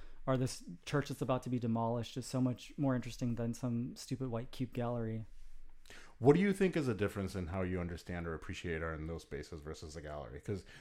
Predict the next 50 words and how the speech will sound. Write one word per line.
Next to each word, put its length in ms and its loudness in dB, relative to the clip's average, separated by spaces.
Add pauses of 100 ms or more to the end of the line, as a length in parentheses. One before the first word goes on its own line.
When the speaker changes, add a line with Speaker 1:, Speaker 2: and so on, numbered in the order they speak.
Speaker 2:
I 80 4
think 160 6
this 140 4
idea 260 6
of, 80 2
like, 140 -2
the 60 -2
post-gallery 760 6
art 160 4
is 100 -2
really 240 4
interesting, 400 2
but 80 4
I 80 4
think 160 2
maybe 160 2
we 100 -2
can 220 -4 (1000)
go 240 12
into 240 10
that 180 8
a 40 8
little 200 6
bit 180 -2
more. 460 0 (220)
Um, 440 -2 (1000)
there's 140 6
sort 140 10
of 80 10
a 60 12
conceptual 840 6
sort 260 2
of, 140 2
um, 380 4 (680)
idea 440 6
behind 280 0
the 60 0
spaces 340 0
that 120 0
you're 80 -2
showing, 360 2
and 80 -2
there's, 220 -4
there's 240 -4
a 40 -6
thread 340 2
through 180 -4
there 180 -2
that 140 -4
maybe 320 -4